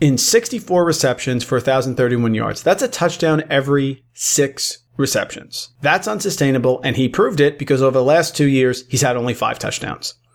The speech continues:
So let's just take a hypothetical that Allen Hurns really isn't that good, and Allen Hurns doesn't quite pop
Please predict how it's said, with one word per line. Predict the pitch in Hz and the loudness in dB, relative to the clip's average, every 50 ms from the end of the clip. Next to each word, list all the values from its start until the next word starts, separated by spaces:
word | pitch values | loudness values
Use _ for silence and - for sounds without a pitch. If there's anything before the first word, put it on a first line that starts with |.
| _ - - - - - - - - | _ -20 -20 -20 -20 -20 -16 -10 -4
So | - 190 196 | 0 0 0
let's | 190 214 285 311 302 294 294 | 2 2 2 2 0 0 -6
just | - 320 285 - - - | -6 -4 -4 -4 -2 0
take | 180 185 170 175 | 0 0 2 0
a | 147 | 0
hypothetical | 117 147 156 151 - 123 - 143 139 131 123 - 131 120 | 0 2 0 2 0 -2 0 0 0 0 0 0 -2 -2
that | 117 120 123 | -2 -2 -2
Allen | 139 151 156 175 180 175 | 0 0 0 0 0 -2
Hurns | 160 131 156 151 151 147 139 117 | -2 0 0 2 2 2 0 0
really | 113 113 143 156 170 170 170 165 - 156 | 0 2 4 4 4 4 2 0 0 0
isn't | 143 151 160 151 - - | 0 2 2 0 0 -2
that | 123 123 123 - 123 | -2 -4 -4 -4 -4
good, | 131 120 95 87 82 87 | -2 -2 -2 -2 -4 -4
and | 104 127 147 | -4 -4 -2
Allen | 135 135 151 185 202 208 202 | 0 0 -2 -2 -2 -4 -4
Hurns | 143 147 175 170 165 147 123 | -2 0 0 2 0 0 0
doesn't | - 143 147 147 175 165 156 | 2 2 2 2 -2 -6 -6
quite | - - 147 139 147 143 - - | -2 0 0 2 0 0 -4 -12
pop | - - - 127 123 127 123 - - | -10 -4 -2 0 0 -2 -2 -6 -12